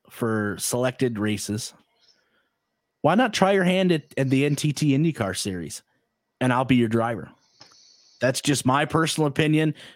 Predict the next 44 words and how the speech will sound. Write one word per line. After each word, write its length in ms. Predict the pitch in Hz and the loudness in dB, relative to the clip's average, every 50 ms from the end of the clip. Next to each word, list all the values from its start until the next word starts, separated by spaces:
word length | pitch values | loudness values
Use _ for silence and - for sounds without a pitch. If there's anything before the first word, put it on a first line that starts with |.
| _ _ - | _ _ -4
I, 180 | 120 117 127 | -2 0 0
again, 260 | 131 120 127 127 117 | 0 2 2 0 2
I 120 | 113 113 113 | 0 0 -2
have 280 | 110 113 113 107 104 | -2 -2 -2 -2 0
nothing 400 | 107 120 131 131 - 151 139 139 131 | 0 0 0 2 2 2 2 2 2
to, 160 | - 131 117 | 0 -2 -2
to 180 | - - 123 104 | -2 -2 -2 0
back 340 | 110 113 117 117 117 - - | 0 0 -2 -2 -4 -4 -4
that 200 | 113 104 98 110 | -2 -2 0 0
up, 240 | 120 139 147 - - - _ - - - _ _ _ _ - | 0 0 -2 -4 -10 -20 _ -20 -20 -20 _ _ _ _ -2
but 220 | 120 117 110 - | -2 -2 -2 -4
it's 240 | - 120 123 117 - | -4 -6 -6 -6 -4
just 260 | - 120 113 - - | -2 -2 -2 -2 -2
per-, 260 | - - 147 147 - - | 0 0 0 0 0 -4
pure 240 | - - 139 151 151 | -2 0 0 0 0
speculation. 920 | - - - - 135 123 - - 107 107 120 139 160 - - 104 95 92 - _ _ - - - - _ _ - - | 0 -2 0 0 -2 -2 -2 -2 -2 0 0 0 0 0 -2 -4 -6 -6 -8 _ _ -20 -20 -20 -20 _ _ -12 -6
Uh, 260 | - 123 117 110 104 101 107 | -4 -4 -2 -2 -4 -4 -2
but, 260 | - 131 120 - - 117 110 | -2 -2 0 -2 -4 -4 -4
but 100 | 127 120 | -4 -2
Josh, 400 | 107 135 135 143 151 147 - - | 0 0 0 0 0 -2 -2 -2
first, 440 | - - 143 147 151 - - - | 0 0 2 2 0 0 -2 0
uh, 200 | 139 131 127 - 95 | 0 2 0 0 0
y-, 280 | 131 131 - 95 107 104 | -2 -4 -4 -6 -8 -4
you 120 | 117 127 | -2 0
know, 60 | 123 | 0
I 60 | 117 120 | 0 0
wanna 160 | 120 120 120 | 0 0 0
hear 140 | 113 131 131 | 2 2 2
what 180 | 123 120 - - | 0 0 0 0
you 80 | 135 | 0
thought 280 | 127 - 135 131 123 110 | 2 2 0 0 0 0
when 100 | 120 117 | 2 2
this, 260 | 120 117 - - - | 0 0 0 -2 -2
uh, 160 | 120 110 107 - - - - - - - | 0 0 -2 -4 -8 -12 -18 -12 -8 -4
uh, 140 | 117 110 | -4 -4
story 380 | 110 - - 143 143 139 135 131 | -4 -2 0 2 2 2 2 2
broke 400 | 113 117 123 127 127 123 - - | 2 2 2 0 0 -2 -2 -2
and, 180 | 120 117 113 104 | 0 0 0 0
and 400 | 104 120 113 107 117 117 113 110 | -2 -2 -2 -2 0 0 0 0
what, 300 | 113 123 127 127 - - | 0 0 -2 -2 -2 -4
what 240 | 95 123 135 139 | -2 0 0 2
we 100 | 147 156 | 2 4
may 200 | 147 143 139 135 | 4 4 2 2
see, 420 | 120 - - 147 143 131 113 95 | 0 0 0 0 0 0 0 -2